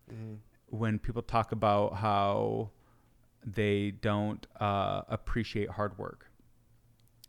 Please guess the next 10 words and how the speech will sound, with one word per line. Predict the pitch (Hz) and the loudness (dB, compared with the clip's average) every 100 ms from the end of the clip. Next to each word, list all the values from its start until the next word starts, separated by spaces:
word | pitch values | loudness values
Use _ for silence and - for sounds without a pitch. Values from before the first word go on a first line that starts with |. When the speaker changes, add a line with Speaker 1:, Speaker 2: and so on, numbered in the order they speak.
| - _ - | -20 _ -10
Speaker 2:
Like, | 113 104 101 - _ | 0 0 0 -6 _
uh, | 107 104 101 101 101 107 - - - | -2 0 2 0 -4 -6 -12 -20 0
one | 127 | 4
of | 151 | 6
the | 143 | 6
things | - 131 123 | 6 4 6
I | |
remember | 120 117 117 113 110 | 6 6 4 4 4
is | - 113 107 104 98 | 4 4 4 4 2
a, | 113 | 0